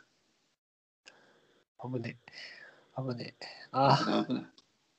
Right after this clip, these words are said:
Speaker 1: あー、安定したWi-Fi環境が欲しい。
Speaker 2: 欲しいもの、それやんけ。
Speaker 1: そう、<laughs> それやな。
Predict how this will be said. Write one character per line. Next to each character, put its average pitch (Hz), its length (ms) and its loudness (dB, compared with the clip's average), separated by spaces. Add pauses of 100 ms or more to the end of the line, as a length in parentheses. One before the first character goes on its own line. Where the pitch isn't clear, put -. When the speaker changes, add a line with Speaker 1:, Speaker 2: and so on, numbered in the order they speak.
(280)
Speaker 1:
あ 143 260 0
ー、 156 140 2
安 165 120 4
定 180 200 6
し - 80 2
た 143 120 10
Wi-Fi 143 340 8
環 170 220 2
境 139 180 6
が 131 80 0
欲 135 220 0
し 151 420 2
い。 - 20 -4 (1400)
Speaker 2:
欲 - 80 6
し - 120 4
い - 20 6
も 107 140 2
の、 104 220 -2 (280)
そ - 180 2
れ 127 120 8
や 113 100 -2
ん - 100 -8
け。 - 140 -6 (480)
Speaker 1:
そ - 260 -8
う、 131 40 8 (380)
<laughs> - 400 4
そ - 240 0
れ 151 120 6
や 196 160 10
な。 131 460 -2